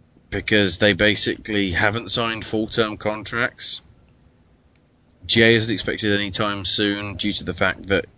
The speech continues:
I think he's on paternity leave 'cause his, uh, wife's having a, another child with him, uh, very soon. And also interesting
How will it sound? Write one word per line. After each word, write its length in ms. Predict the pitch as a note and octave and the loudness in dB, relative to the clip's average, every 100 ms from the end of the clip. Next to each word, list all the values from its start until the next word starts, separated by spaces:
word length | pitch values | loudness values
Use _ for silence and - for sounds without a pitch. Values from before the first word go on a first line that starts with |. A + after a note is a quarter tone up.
| _ - | _ -10
I 60 | |
think 220 | G#2 F#2+ | -8 -8
he's 160 | F2+ F2+ | -6 -6
on 180 | F2+ E2+ | -6 -8
paternity 600 | F#2+ G#2+ G2+ F#2+ - F#2+ | -4 0 0 0 -2 0
leave 380 | F#2 F#2+ G2+ F#2+ | 2 2 0 0
'cause 220 | F#2+ F2+ | 0 0
his, 280 | F2 E2 F2+ | 2 2 2
uh, 200 | F2 F2 - - - - - - - _ _ _ _ _ _ _ - - - - - - - | 0 -2 -10 -18 -16 -18 -18 -20 -20 _ _ _ _ _ _ _ -20 -20 -20 -20 -16 -16 -8
wife's 420 | F2+ G2+ G2 - - | 4 6 6 6 4
having 400 | G2+ F#2+ F#2+ F#2+ | 4 2 0 2
a, 640 | F#2+ F#2+ F#2 F2+ F2+ F2 - _ | 4 4 2 0 -4 -8 -16 _
another 260 | G2+ F#2+ F#2 | -6 -4 -2
child 640 | - G2+ F#2+ F#2+ F#2 - - | 0 2 2 0 -4 -8 -6
with 160 | G2 | 0
him, 360 | G2 G2+ G2 F#2 | 2 2 0 -4
uh, 340 | F#2+ F#2+ F#2 - - _ _ _ - | -2 -2 -4 -8 -20 _ _ _ 2
very 240 | G2 F2+ | 4 4
soon. 400 | - F#2+ F#2 G2 - _ _ _ _ _ _ _ - _ _ _ _ - | 4 4 0 -4 -16 _ _ _ _ _ _ _ -20 _ _ _ _ -4
And 300 | G#2+ G2+ A2 | 0 2 4
also 400 | C3 C3 C3+ A2 | 4 4 6 4
interesting 840 | G2+ G#2+ - A2 G2+ G2+ F#2+ | 4 2 0 -2 -6 -8 -10